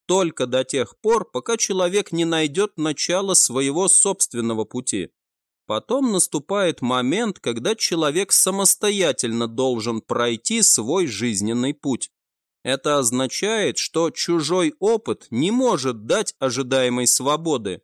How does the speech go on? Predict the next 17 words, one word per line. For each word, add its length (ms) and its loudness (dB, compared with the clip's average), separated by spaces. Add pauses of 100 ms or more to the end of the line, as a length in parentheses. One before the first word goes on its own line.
(320)
и 160 2
человек, 800 -2
видя 360 0
чужие 520 0
ошибки 720 -2
и 560 -2
имея 340 2
в 60 0
своём 460 2
арсенале 580 2
теоретические 960 0
знания, 800 0
идёт 680 0
за 300 2
своей 720 2
собственной 760 2
практикой, 840 -4